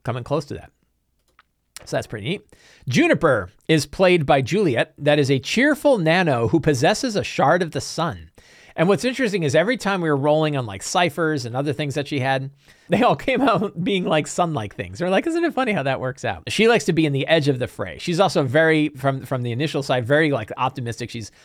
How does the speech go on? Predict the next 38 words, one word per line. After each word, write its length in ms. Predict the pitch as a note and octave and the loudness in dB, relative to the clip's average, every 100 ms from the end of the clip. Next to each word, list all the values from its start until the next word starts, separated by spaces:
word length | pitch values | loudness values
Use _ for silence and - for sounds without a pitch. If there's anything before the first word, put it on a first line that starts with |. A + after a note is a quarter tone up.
| _ - | _ -4
she's 200 | F3 D3+ | 0 2
the 80 | D3 | 2
one 160 | D#3+ | 2
that's 180 | C#3+ A#2 | 0 -2
like, 160 | B2 - | -6 0
"Hey, 240 | C#4 D4 | 2 4
everybody." 400 | F#3+ E3 F3 F#3 | 4 2 2 2
She's 220 | - D#3 | 0 0
like 180 | E3 D3+ | 0 0
the, 260 | D3 C3 A#2+ _ _ _ _ - | -2 -2 -6 _ _ _ _ -12
she's 260 | - G3 | -4 0
the 140 | F3 C3+ | 0 0
first 340 | - F#3+ - | 2 2 0
one 240 | D#3+ D#3 D3 | 0 0 0
to, 140 | D3 | -2
like, 180 | C3+ B2 | -2 -2
say, 180 | C3+ B2+ | -4 0
"We 140 | C#4 | 0
should 160 | C#4+ A#3 | 2 0
all 120 | F#3 | 2
get 180 | F#3+ E3+ | -2 -2
together 340 | D3 F3+ E3 | -2 0 -2
for, 140 | - | -2
like, 160 | C#3 C3+ | -6 -6
a 40 | |
happy 380 | A#2+ A3+ G#3+ C#3+ | -4 -4 -2 -2
hour 220 | A#2 G#2+ | -2 -4
tonight," 400 | G2+ A#2 F#2+ E2+ _ | -8 -8 -10 -14 _
right? 240 | A#2+ C#3+ C#3 | -4 -2 -4
Or, 160 | B2 - - _ | -6 -12 -20 _
"We 120 | A#3 D#4 | 0 2
should 200 | G#3+ E3+ | 4 4
all," 160 | D3 | 4
right? 120 | C3 | 2
She's 200 | A#2 D3+ | 0 0
like, 260 | C#3 C#3 - - | 0 -2 -8 -6
you 120 | B2 | -6
know, 200 | G#2+ | -6